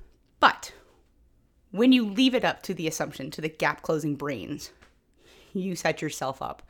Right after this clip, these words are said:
for all kinds of issues, for all kinds of chaos. And a lot of times we'll make assumptions on past experiences. I have a really good friend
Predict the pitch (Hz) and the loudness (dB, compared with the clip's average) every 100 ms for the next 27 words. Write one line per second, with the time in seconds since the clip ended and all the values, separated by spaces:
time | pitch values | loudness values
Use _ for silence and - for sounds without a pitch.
0 | - - 214 196 185 160 180 143 139 - | -20 0 4 4 4 -2 -4 -8 -10 -12
1 | - - 247 247 - 156 143 - 156 139 | -12 0 2 2 0 -4 -6 -8 -8 -8
2 | - - - - 240 392 381 285 185 208 | -10 -14 -14 0 4 4 4 2 4 2
3 | 214 196 185 - - - - 175 - 165 | 4 4 0 -4 -20 -16 -8 -6 -2 -2
4 | 156 156 147 147 - - 160 156 151 156 | -2 -6 -6 -8 -12 -6 -2 -2 -4 -6
5 | 156 - - _ _ _ _ _ - - | -10 -16 -20 _ _ _ _ _ -6 4
6 | 202 196 185 - - 151 143 - - - | 4 4 -4 -6 -8 -8 -10 -16 -16 -14
7 | - _ _ _ - 311 226 208 208 220 | -16 _ _ _ 0 2 4 4 4 0
8 | 214 170 147 185 | -2 -4 -4 -6